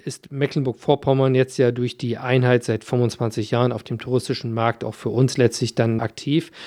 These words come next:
Und sie haben in den ersten Jahren extrem hohe Zuwachsraten gehabt. Das ist ja auch ganz natürlich. Äh, aber wir merken eben auch, dass im Vergleich Mecklenburg-Vorpommern, Schleswig-Holstein und Niedersachsen die Steigerungsraten in den anderen Bundesländern eben höher sind als in Niedersachsen. Insofern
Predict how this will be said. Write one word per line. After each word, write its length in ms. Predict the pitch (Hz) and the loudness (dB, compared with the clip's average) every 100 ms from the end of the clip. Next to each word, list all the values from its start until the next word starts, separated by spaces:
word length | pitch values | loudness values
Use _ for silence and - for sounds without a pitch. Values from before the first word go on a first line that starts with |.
| - - | -16 -12
Und 80 | |
sie 160 | 117 117 | -8 -2
haben 240 | 120 131 | 2 2
in 60 | 127 | 2
den 120 | 123 | 0
ersten 320 | 135 127 - | -2 -2 -2
Jahren 220 | 131 123 117 | -2 -2 -4
extrem 480 | 110 - 123 123 | -10 -8 -4 -2
hohe 180 | 120 113 | -2 -6
Zuwachsraten 720 | - 139 127 - - 117 107 | -4 0 0 0 -2 -2 -2
gehabt. 400 | 117 101 113 - | -10 -6 -6 -2
Das 160 | 113 - | -2 -2
ist 120 | 113 | -4
ja 80 | 110 | -4
auch 60 | - | 0
ganz 200 | 113 - | -2 0
natürlich. 640 | 107 - 123 135 143 - - - - | -2 4 4 6 2 -2 -16 -16 -8
Äh, 80 | 135 | -4
aber 260 | 135 160 - | 2 2 4
wir 280 | 156 160 - | 0 0 0
merken 340 | 147 151 143 | 0 0 -2
eben 160 | 135 127 | -4 -2
auch, 300 | 131 156 - | 0 0 2
dass 380 | 139 - - | 0 0 -6
im 180 | - 131 | -6 -6
Vergleich 840 | - 123 123 117 120 160 - - 127 | -4 -4 0 2 2 0 0 -8 -6
Mecklenburg-Vorpommern, 960 | 131 143 143 127 - 139 147 156 143 135 | -4 -4 -2 -4 0 0 0 -2 -2 -4
Schleswig-Holstein 720 | 135 127 120 - 139 139 120 | -6 -6 -6 -4 -4 -2 -2
und 60 | |
Niedersachsen 840 | 135 156 143 151 147 - 156 156 - - - | 2 2 4 2 0 -2 0 0 -2 -14 -10
die 80 | 120 | -8
Steigerungsraten 1200 | - 139 143 151 147 - 139 143 143 151 147 147 | 0 0 4 2 0 -2 0 0 0 -2 0 0
in 260 | 143 139 135 | 2 2 2
den 160 | 123 | 0
anderen 560 | 135 139 139 139 139 135 | 2 2 4 2 0 0
Bundesländern 680 | 139 143 - 139 139 139 139 | 0 0 -2 -2 0 0 0
eben 240 | 135 135 | -2 4
höher 260 | 180 147 113 | 8 8 6
sind 280 | 120 135 | 0 -2
als 180 | 127 117 | -4 -4
in 60 | 147 | 0
Niedersachsen. 680 | 170 120 110 104 - 110 | 2 2 0 -4 -6 -10
Insofern 520 | 107 113 131 156 143 | -6 -6 0 2 2